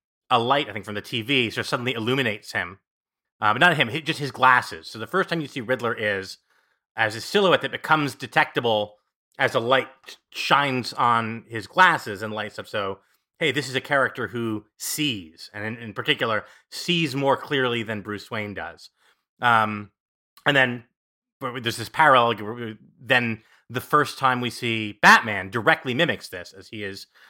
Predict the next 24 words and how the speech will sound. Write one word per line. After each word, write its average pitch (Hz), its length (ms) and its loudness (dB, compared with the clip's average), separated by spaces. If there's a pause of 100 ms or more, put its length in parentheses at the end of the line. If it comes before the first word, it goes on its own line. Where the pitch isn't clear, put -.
(140)
emerging 127 600 2
from 104 400 0
the 104 80 -8
shadow 117 380 2
that 113 100 -10
criminals 107 400 -4
have 95 100 -16
been 98 140 -12
kind 98 180 -8
of, 95 160 -10 (400)
um, 98 460 -2 (480)
gazing 117 380 0
into, 104 260 -8
constantly 113 500 -4
fearing 113 380 2
that 110 140 -8
Batman 117 320 -2
is 104 120 -8
in 120 120 -2
one 104 140 -4
of 98 60 -4
them. 98 140 -6
And 98 140 -10
then, 95 320 -12